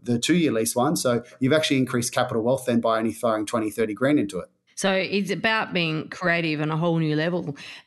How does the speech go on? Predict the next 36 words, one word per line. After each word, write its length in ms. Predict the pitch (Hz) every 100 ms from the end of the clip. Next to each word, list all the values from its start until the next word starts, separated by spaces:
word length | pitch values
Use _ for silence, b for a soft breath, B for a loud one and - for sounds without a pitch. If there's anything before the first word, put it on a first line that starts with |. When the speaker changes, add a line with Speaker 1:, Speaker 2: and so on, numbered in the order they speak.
| -
Speaker 2:
It, 100 | 269 240
with, 240 | 370 - - -
and 160 | 247 294
on 160 | 359
that 240 | 277 170 -
too, 200 | 277 220
I 60 |
mean, 140 | 196 233
obviously, 720 | 233 254 247 226 185 170 -
when 160 | 190 180
you 80 |
bu-, 260 | 170 190 190
say, 220 | - 185
when 160 | 185 202
you 120 | 165
lease 360 | 165 190 214 -
a 60 |
commercial 420 | - 156 151 160
property, 340 | 156 147 151 143
you 60 |
say 200 | 147 156
you're 120 | 151 - -
leasing 300 | 156 - 135
an 80 |
office 260 | 131 143 -
or 100 | 135
a 40 |
retail 380 | 143 139 151 143
store, 280 | - 160 123 165 -
you 180 | 214 254
do 80 | 185
the 120 | -
fit 200 | - 240
out, 200 | 147 -
right? 260 | 131 165 190
You 160 | 175